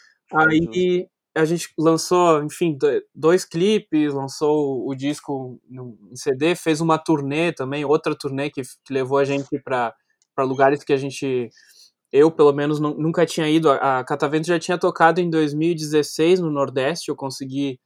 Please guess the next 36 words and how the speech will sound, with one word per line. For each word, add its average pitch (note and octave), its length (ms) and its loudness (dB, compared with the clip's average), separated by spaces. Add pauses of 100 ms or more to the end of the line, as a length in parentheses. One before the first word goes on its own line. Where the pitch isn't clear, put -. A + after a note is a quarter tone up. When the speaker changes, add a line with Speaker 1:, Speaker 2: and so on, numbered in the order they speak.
(140)
Speaker 1:
Aham. A2 420 -12
Speaker 2:
um C3+ 40 -14
show D3 200 4
pra D3 140 4
eles D#3 180 6
lá D3+ 140 0
em D#3+ 80 2
Natal E3 580 8
e F#3 60 4
eu F3+ 100 8
não F#3+ 180 4
fui, D3 460 4
mas C3+ 280 -4
aí C#3 220 2
em D3+ 100 -2
dois D#3 220 2
mil D#3 140 0
e D#3+ 40 -6
dezoito D#3+ 500 2
já C#3+ 340 2
eu C#3 140 2
com, C3+ 340 -10 (120)
é, B2 220 -10 (120)
sendo C#3 420 -6
membro C#3 320 -2
da, B2 220 -2
da B2+ 140 -4
banda C3+ 320 -4
como B2 400 -6 (480)
percussionista C#3+ 920 0
e C3 140 -4
baterista C3 640 -2
em, B2 300 -8
em C3 40 -8
uma C3+ 160 -4
música, D#3 600 -4